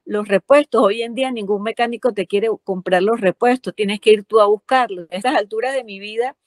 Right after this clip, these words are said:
entonces lo que te quiero decir es que el liderazgo que están asumiendo es realmente el liderazgo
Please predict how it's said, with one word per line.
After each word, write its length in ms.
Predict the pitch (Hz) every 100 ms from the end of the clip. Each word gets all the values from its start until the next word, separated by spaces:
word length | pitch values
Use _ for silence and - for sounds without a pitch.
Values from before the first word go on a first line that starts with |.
| -
entonces 240 | _ - 240
lo 80 | -
que 100 | 220
te 160 | 226
quiero 300 | - 294 330
decir 380 | 294 233 262 254
es 240 | 233 214 _ _ _ _ _
que 100 | -
el 80 | 226
liderazgo 580 | 233 220 208 233 294 339
que 100 | 302
están 260 | 262 254 277
asumiendo 680 | 302 240 233 233 226 214 226
es 120 | 254
realmente 680 | 269 269 254 254 240 202 202
el 60 | 202
liderazgo 880 | 208 190 214 233 269 262 262 311